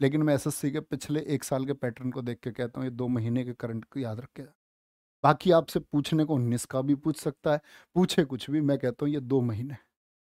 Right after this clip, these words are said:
समझ लो, छः महीने भी नहीं बोल रहा मैं आपसे, कह रहा हूँ ये दो महीने फोकस से, और इसमें एक जोड़ो ना, तब पिछला दिसंबर जोड़ लेना।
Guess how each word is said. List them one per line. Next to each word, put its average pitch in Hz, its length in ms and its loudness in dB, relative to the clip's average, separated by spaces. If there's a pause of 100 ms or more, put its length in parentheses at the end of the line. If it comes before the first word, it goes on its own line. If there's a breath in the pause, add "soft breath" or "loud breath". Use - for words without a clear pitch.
(520)
समझ 143 140 6
लो, 170 100 4
छः 151 220 4
महीने 165 280 8
भी 175 80 4
नहीं 165 120 4
बोल 143 200 4
रहा 135 100 2
मैं 127 100 -2
आपसे, 123 220 -4
कह 127 80 -2
रहा 135 40 2
हूँ 147 80 2
ये 156 60 2
दो 139 220 2
महीने 139 300 2
फोकस 123 380 -6
से, - 120 -6
और 127 120 -2
इसमें 156 320 -4
एक 139 180 0
जोड़ो 127 300 0
ना, 147 140 0
तब 143 140 -4
पिछला 143 280 -8
दिसंबर 123 460 -4
जोड़ 120 260 -6
लेना। 127 280 -18